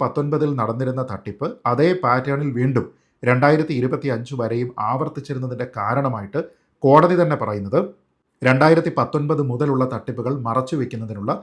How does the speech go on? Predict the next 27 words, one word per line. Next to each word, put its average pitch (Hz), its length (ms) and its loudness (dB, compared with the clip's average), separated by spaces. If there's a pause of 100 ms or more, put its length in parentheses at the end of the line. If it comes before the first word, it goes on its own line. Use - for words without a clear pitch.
(300)
ബോധപൂർവമായിട്ടുള്ള 139 920 0
ഒരു 123 140 -4
ശ്രമം 120 280 -2 (180)
അതിന് 117 260 -6
പിന്നിലുണ്ട് 110 440 -8 (200)
എന്നാണ്. 92 260 -14 (520)
അങ്ങനെ 147 220 4 (220)
രണ്ടായിരത്തി 160 520 4
പത്തൊൻപതിൽ 135 540 -4
തുടങ്ങി 104 280 -6 (220)
രണ്ടായിരത്തി 151 520 0
ഇരുപത്തിയഞ്ചിൽ 127 640 -4 (160)
പ്രശാന്ത് 160 480 -2 (220)
ദേവസ്വം 143 360 -2
ബോർഡ് 143 220 -4
പ്രസിഡന്റ് 131 380 -4
ആയിരിക്കുന്ന 117 360 -6 (120)
സമയത്ത് 127 420 -6
വരെയും 107 320 -2 (460)
ഈ 147 100 4 (140)
തട്ടിപ്പ്, 135 400 -2 (260)
ഈ 131 40 -2 (260)
മറച്ചുവെക്കൽ 139 560 -2 (100)
പരിപാടി 117 400 -2 (400)
അതേപടി 156 480 4
തന്നെ 135 240 -2
തുടർന്നു 131 320 -2